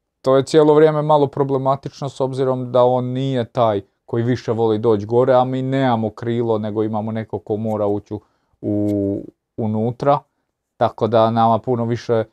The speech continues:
to ima smisla kad bi ga ostavili da otvaramo preko njega,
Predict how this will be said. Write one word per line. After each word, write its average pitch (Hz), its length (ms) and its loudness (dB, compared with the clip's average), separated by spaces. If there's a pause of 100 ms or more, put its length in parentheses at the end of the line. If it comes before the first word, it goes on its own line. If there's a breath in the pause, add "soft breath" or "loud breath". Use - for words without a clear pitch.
(760)
to 120 140 2
ima 131 180 2
smisla 135 420 -2
kad 127 160 0
bi 127 100 -4
ga 123 100 0
ostavili 127 440 2
da 123 100 2
otvaramo 120 500 0
preko 120 360 -4
njega, 123 400 -2